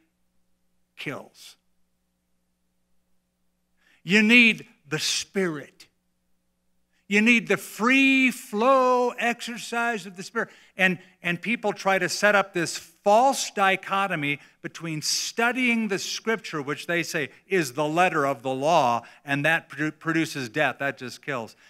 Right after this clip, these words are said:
and the free-flowing worship, do whatever you feel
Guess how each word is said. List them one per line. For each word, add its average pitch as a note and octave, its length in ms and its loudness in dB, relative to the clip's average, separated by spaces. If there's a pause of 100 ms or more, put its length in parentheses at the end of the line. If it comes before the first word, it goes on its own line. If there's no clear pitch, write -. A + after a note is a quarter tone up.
(140)
and E3 240 -4
the D3+ 80 -6
free-flowing F#3+ 960 -8 (180)
worship, F3 540 -4 (240)
do F#3+ 160 4
whatever F3 300 0
you E3+ 200 -4
feel E3 460 -2